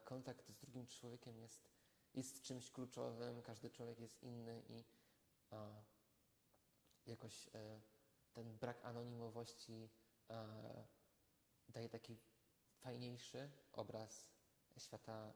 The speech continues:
e, e, nauki i, i obraz całej w ogóle wiedzy. Więc takie spotkania, mm,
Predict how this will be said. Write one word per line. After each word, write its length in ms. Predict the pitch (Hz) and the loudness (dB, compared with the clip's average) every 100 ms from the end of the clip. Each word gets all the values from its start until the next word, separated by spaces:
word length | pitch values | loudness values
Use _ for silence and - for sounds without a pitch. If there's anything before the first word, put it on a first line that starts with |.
| - | -4
e, 300 | 107 104 107 - - - - | -4 -4 -8 -10 -20 -20 -6
e, 280 | 117 110 110 | -2 -2 0
nauki 600 | 110 113 107 - 110 - | 0 0 0 -6 -6 -4
i, 80 | 107 - - - | -8 -8 -16 -10
i 120 | - 127 | 0 4
obraz 440 | 113 120 - - - | 4 4 -4 -6 -12
całej 380 | - 113 107 107 | 0 4 4 2
w 80 | 107 | 0
ogóle 400 | 104 107 107 107 - | 0 0 -2 -6 -8
wiedzy. 420 | 113 104 101 - - - - - - - - - | -8 -8 -6 -10 -12 -16 -20 -20 -20 -12 -10 -4
Więc 220 | 120 - | -4 -4
takie 340 | 120 - 120 - | -6 -2 -2 -2
spotkania, 680 | - - - 127 117 113 107 - - - | -6 -6 -2 2 2 2 -2 -6 -12 -4
mm, 220 | 113 110 | -2 -2